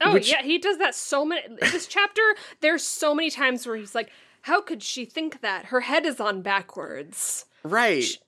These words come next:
Speaker 1: she <laughs> runs into danger, not away from it. Why is that?
Speaker 2: <laughs> And the one that I'm always thinking about is, is, uh, is, uh, right, Bella reading, um, you know, classic,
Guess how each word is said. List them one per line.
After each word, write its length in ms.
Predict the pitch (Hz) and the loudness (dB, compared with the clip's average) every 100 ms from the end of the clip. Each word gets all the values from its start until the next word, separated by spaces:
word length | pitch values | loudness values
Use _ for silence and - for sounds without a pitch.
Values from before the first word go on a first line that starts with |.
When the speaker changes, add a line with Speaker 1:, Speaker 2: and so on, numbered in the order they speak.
| _ _ _ _ | _ _ _ _
Speaker 1:
she 200 | - 339 | 2 4
<laughs> 80 | 330 | 6
runs 340 | 339 370 320 320 | 4 4 4 4
into 340 | 381 359 339 | 4 4 4
danger, 500 | 240 240 226 220 202 | 4 4 2 -2 -4
not 240 | 196 262 | 0 2
away 300 | 294 285 330 | 2 4 2
from 240 | 320 220 - | 2 -4 -6
it. 180 | 156 - | -8 -4
Why 260 | 240 285 | 2 4
is 260 | 330 349 294 | 4 2 0
that? 420 | 190 185 175 160 - | -2 0 0 0 0
Speaker 2:
<laughs> 40 | 240 - - - - | 0 0 -2 -16 -6
And 840 | 285 - 392 381 - 370 254 254 247 381 302 | -6 -4 -4 -2 -2 -2 -2 0 0 -2 0
the 80 | 240 | 2
one 220 | 254 277 | 2 2
that 100 | 349 175 | 0 0
I'm 180 | 190 | 0
always 260 | 214 202 190 | 0 -2 -2
thinking 300 | - 170 151 | -4 -6 -4
about 300 | 143 135 131 | 0 2 2
is, 480 | 139 135 127 - - 139 | 0 -2 -4 -10 -8 -4
is, 400 | 139 131 139 - 123 | -4 -4 -10 -8 0
uh, 480 | 123 113 110 107 107 _ _ _ _ _ _ _ _ - | 2 4 2 -2 -4 _ _ _ _ _ _ _ _ 0
is, 340 | 147 135 131 | 2 2 2
uh, 540 | 127 120 117 107 123 160 | 2 4 4 2 0 -6
right, 180 | 156 170 - _ | -6 -6 -8 _
Bella 680 | 135 135 147 156 151 139 127 | -2 4 6 6 6 6 2
reading, 960 | 120 131 143 143 131 127 127 123 117 - _ _ _ - | -2 -4 -2 0 0 -2 -4 -6 -8 -12 _ _ _ 0
um, 640 | 117 117 110 110 107 135 _ _ - | 2 2 -2 -6 -10 -14 _ _ -10
you 80 | 120 | -6
know, 180 | 107 95 | -6 -6
classic, 400 | - 120 - | -2 -2 -2